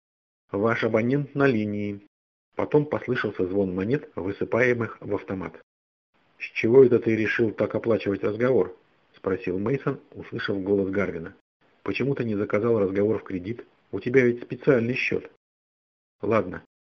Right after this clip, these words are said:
сказал Гарвин. "Может, ты в общих чертах расскажешь, в чем дело, Перри? Только ни в коем случае не называй никаких имен".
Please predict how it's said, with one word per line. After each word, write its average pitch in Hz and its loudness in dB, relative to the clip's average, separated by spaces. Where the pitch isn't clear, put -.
сказал 90 -4
Гарвин. 90 -4
"Может, 107 -4
ты 110 -2
в 107 2
общих - -4
чертах 104 -2
расскажешь, 101 -6
в - -20
чем 98 -4
дело, 95 -2
Перри? 92 -4
Только 107 0
ни 107 -4
в - -8
коем 107 2
случае 117 -4
не 92 -4
называй 101 0
никаких 104 -6
имен". 92 -4